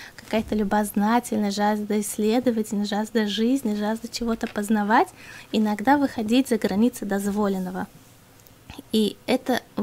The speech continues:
выход за границы дозволенного для этого ребёнка, он очень тоже важен, чтобы он не ощущал себя всё время в силках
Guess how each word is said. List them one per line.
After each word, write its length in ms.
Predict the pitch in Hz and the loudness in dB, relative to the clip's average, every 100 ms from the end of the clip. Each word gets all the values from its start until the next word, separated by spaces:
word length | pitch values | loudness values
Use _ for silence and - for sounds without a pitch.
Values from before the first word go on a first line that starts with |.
| 202 | 0
выход 300 | 269 - 247 | 0 0 -2
за 80 | 214 | -2
границы 400 | 214 233 269 240 | 2 2 2 0
дозволенного 640 | 233 226 233 339 370 285 | -4 -2 2 4 4 4
для 140 | 220 233 | 2 0
этого 220 | - 254 | -2 -4
ребёнка, 560 | 240 220 262 320 330 247 | -2 2 4 4 0 -4
он 220 | 233 233 | 0 0
очень 280 | 262 - 247 | 0 -2 -4
тоже 320 | 247 240 220 | -2 -2 -2
важен, 460 | 226 254 339 311 269 - - - | 0 2 2 0 -2 -10 -18 -14
чтобы 420 | - - 226 214 - | -8 -2 0 0 0
он 240 | 240 294 - - | 4 4 2 0
не 180 | 240 226 | 2 2
ощущал 520 | 220 220 - 247 277 | 0 -2 0 2 2
себя 360 | - 240 226 240 | 0 -2 -2 -2
всё 220 | - 226 | -4 -6
время 320 | 226 247 262 | 0 0 0
в 60 | - | -2
силках 640 | - 220 - 240 277 - | -6 -6 0 0 0 -2